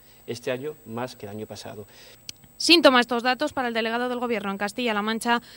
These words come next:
Speaker 2: del compromiso adquirido desde la Unión Europea y desde el Gobierno de España para ayudar a quienes lo necesitan.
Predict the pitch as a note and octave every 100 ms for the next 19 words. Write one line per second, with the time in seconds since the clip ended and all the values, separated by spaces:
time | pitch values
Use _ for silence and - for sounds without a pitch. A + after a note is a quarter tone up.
0 | - G3 G#3+ A#3 A#3+ C4 C#4+ D#4 D4+ D#4
1 | C#4+ B3+ A#3+ A#3 A#3+ B3 C4+ C#4 C#4 C4
2 | A#3 A3 A3+ A3+ A3+ A#3+ C4+ A#3 A3+ A3
3 | D4+ C#4+ G#3 F#3 G#3 G3+ G3+ G#3+ A3 -
4 | - - G3+ A#3 D4 D4+ D4+ D4 C#4+ C#4+
5 | F3 D#3 D3